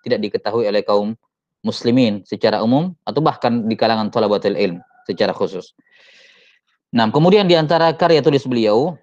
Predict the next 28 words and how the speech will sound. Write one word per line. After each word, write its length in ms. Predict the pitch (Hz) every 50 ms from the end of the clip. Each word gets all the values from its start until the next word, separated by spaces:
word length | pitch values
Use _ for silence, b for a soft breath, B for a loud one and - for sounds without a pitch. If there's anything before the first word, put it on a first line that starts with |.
| _ _ _ _ _ _ _ _ _ 104
eh, 760 | 107 117 123 123 123 123 123 123 123 123 123 120 120 123 120 120
tentunya 460 | - 131 120 110 139 139 143 143 135 -
kitab 240 | 151 127 135 127
yang 180 | - 120 120 117 113
sedang 260 | - 120 113 113 110
kita 160 | 117 - 113
baca 240 | 110 113 107 - 117
ini 240 | 107 110 120 143 139
Syarah 320 | - 123 117 113 110 110
Al-Warqat, 640 | 110 107 104 104 104 - - 110 113 147 180 - _ _ _ _ _ -
Al-Warqat 500 | 101 104 104 104 104 - - 147 160 - 110
yang 80 | 107 98
kita 240 | - - 110 101
katakan 500 | 104 101 98 113 107 117 120 127 151 156 - _ -
atau 120 | - 98 110
yang 80 | 107 104
dikatakan 560 | 107 - 113 107 117 120 - - 113 107 101 95 _ _ _ _ _ _ _
oleh 240 | - 104 104 110 92
Al-Muhaqqiq 560 | 101 101 107 110 117 123 117 - - - -
sebagai 400 | - - 117 104 104 104 110 120 131 127
syarah 260 | - 120 117 117 110
Warqat 400 | 107 110 107 104 - - 110 -
pertama, 460 | - 107 104 - 117 110 104 90 - _ _ _ _ _ _ _ _
ya. 240 | 98 98 98 110 135 - _ _ _ _ _ _ _ _ -
Syarah 240 | - 113 110 113
Ibnul 240 | 110 104 104 104 101
Firqah 400 | 92 - - 85 - 104 87 104
ini. 240 | 98 92 90 85